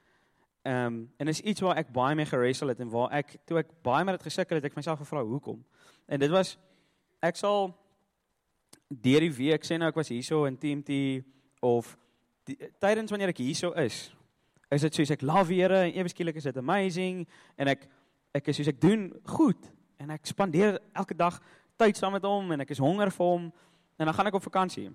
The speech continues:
where I just, ek gaan maar net en gaan rus, en dan ewe skielik is dit soos, ek, amper asof ek wegdwaal van hom af, of ek vind dit ewe skielik moeilik, en ek, ek is,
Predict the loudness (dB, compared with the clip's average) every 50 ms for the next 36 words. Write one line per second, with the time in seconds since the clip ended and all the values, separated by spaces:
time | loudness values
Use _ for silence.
0 | -20 _ _ _ _ _ _ _ _ _ _ _ _ _ _ _ -20 _ 0 2
1 | 4 4 4 4 2 0 -2 -2 -4 -6 -10 -8 -8 -6 -4 -2 -2 0 0 -2
2 | -2 -4 -6 -8 -6 -6 -2 0 2 2 2 2 0 -6 -14 -18 _ _ _ _
3 | _ _ _ _ -8 -4 -4 -2 2 4 4 4 4 4 2 4 4 4 2 2
4 | -2 -2 -2 -2 -2 -4 -4 -4 -6 -10 -8 -8 -8 _ _ -20 _ _ _ _
5 | _ _ _ _ -2 0 2 4 4 4 4 2 0 0 2 4 2 2 2 4
6 | 4 4 4 4 2 -2 -6 -6 -8 -8 -10 -12 -16 -20 _ _ _ _ _ _
7 | _ _ -6 0 0 0 0 0 0 0 2 2 0 2 2 0 0 0 -2 -2
8 | -2 0 0 2 2 4 2 0 0 -6 -8 -8 -10 -10 -12 -16 -16 -12 -8 -8
9 | -8 -10